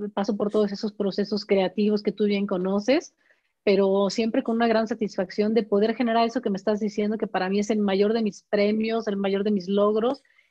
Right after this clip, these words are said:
el que digas, "Híjole, te conservo con mucho cariño y te mantengo en mi playlist",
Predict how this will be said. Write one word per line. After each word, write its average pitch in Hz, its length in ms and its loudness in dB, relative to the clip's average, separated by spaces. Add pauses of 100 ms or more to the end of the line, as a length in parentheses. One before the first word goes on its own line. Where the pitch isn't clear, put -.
(120)
el 202 120 0
que 208 120 6
digas, 214 260 6
"Híjole, 202 260 -2
te 190 160 -4
conservo 220 520 0
con 208 140 0
mucho 214 220 -2
cariño 214 380 2
y 226 40 -4
te 190 180 -2
mantengo 190 380 -2
en 220 80 -2
mi 202 80 -2
playlist", 208 560 -2